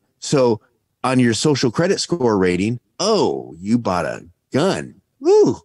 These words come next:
that's a big hit to your social credit score. Oh yeah, we, we Visa, we, we don't accept people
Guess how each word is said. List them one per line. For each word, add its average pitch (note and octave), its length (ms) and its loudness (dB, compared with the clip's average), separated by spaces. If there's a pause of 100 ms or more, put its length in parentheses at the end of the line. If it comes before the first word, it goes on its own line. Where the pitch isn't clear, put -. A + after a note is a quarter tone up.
(800)
that's E3+ 200 -6
a B2+ 60 0
big C#3+ 300 -2
hit E3 400 -6
to - 100 -6
your B2+ 80 -2
social A#2 340 -6
credit G3+ 260 -4
score. A2 320 -4 (420)
Oh C#3+ 60 0
yeah, C#3+ 160 2
we, C3 360 -4
we D3+ 260 2 (840)
Visa, F3+ 380 2
we, D3 200 4
we C#3 200 2
don't D3 220 0
accept B2 340 -4
people B2 240 -2